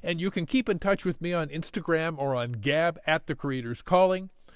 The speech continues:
The music on the podcast is by Chris Mattson Worship, and you can follow him on Instagram or on YouTube at Chris Mattson Worship. And don't forget, disciples, to subscribe to the podcast so you don't miss a single episode. And, you know,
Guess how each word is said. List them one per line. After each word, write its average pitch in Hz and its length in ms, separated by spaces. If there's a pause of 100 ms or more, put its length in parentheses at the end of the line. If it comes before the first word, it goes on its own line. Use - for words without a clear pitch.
(200)
The 170 80
music 220 280
on 170 80
the 143 80
podcast 147 520
is 143 100
by 127 220
Chris 185 320
Mattson 147 440
Worship, 202 360
and 156 100
you 151 80
can 139 140
follow 151 280
him 156 240
on 127 120
Instagram 151 680
or 139 260
on 127 120
YouTube 147 600
at 175 220
Chris 139 260
Mattson 131 380
Worship. 190 420 (500)
And 135 260
don't 240 200
forget, 180 340
disciples, 139 520
to 143 120
subscribe 165 560
to 165 60
the 151 100
podcast 160 560
so - 120
you 151 100
don't 165 180
miss 156 200 (120)
a 147 80
single 147 600 (380)
episode. 160 640
And, 170 100
you 165 80
know, 170 220